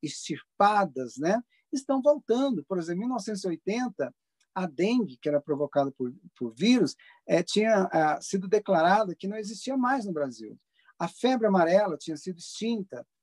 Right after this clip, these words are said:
a supergripe, agora a gente vê H um N um, agora a gente vê o covid.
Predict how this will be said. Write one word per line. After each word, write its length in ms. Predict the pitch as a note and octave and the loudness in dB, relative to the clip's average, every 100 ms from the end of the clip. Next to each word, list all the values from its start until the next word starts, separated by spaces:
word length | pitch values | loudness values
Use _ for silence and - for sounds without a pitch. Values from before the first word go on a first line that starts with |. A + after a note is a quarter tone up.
| - | -14
a 60 | D#3+ | -12
supergripe, 760 | - G#3 D#3 C3 C3+ G#3+ F#3+ D3+ | -6 -4 -6 -6 -2 -2 -2 -2
agora 300 | F3 F#3+ F3+ | 2 2 0
a 40 | |
gente 240 | E3 F#3+ | -4 -6
vê 100 | D3+ | -2
H 320 | F3 D#3+ E3+ E3 | 0 2 2 2
um 160 | F#3 | 0
N 220 | F3 D#3+ | -2 -2
um, 240 | D#3+ G3+ G3 _ _ | -2 -2 -4 _ _
agora 200 | - D#3 | -4 0
a 20 | F3+ | 0
gente 200 | F#3 D#3 | -2 -2
vê 160 | E3 | 2
o 100 | F#3+ | 2
covid. 760 | - E3+ C3 E3+ A3 G3 B2+ A#2+ | 2 -4 -2 -2 -2 -2 -6 -8